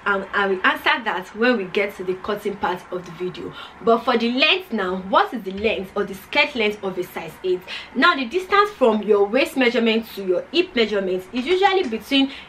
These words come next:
eight inches and nine inches. That is, like, a standard for people, especially for those who are within a certain size chart, which I also explained in the size chart, right? So let's say from size eight to size fourteen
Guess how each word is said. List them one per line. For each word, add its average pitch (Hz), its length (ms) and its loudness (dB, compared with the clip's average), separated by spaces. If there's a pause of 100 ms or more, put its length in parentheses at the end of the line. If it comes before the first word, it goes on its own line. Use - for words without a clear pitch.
(140)
eight 370 260 2
inches 262 480 -4 (100)
and 196 220 -2
nine 208 260 2
inches. 185 460 -6 (300)
That 311 180 2
is, 269 80 -8
like, 196 220 -4
a 185 40 -2
standard 240 440 -2
for 190 180 -4
people, 185 560 -6
especially 339 440 0
for 233 200 0
those 226 300 2
who 208 220 -4
are 190 160 2
within 185 380 -4
a 196 60 -2
certain 208 380 -4
size 190 400 -8
chart, 170 240 -8 (100)
which 269 240 -2
I 190 120 -4
also 214 280 -2
explained 190 560 -6
in 180 80 -10
the 170 100 -12
size 185 360 -10
chart, 165 320 -10
right? 175 260 -8 (280)
So 254 120 2
let's 311 200 4
say 294 100 -4
from 220 240 -6
size 185 260 -4 (100)
eight 285 260 0 (100)
to 220 60 -12
size 196 280 -6
fourteen 208 640 -4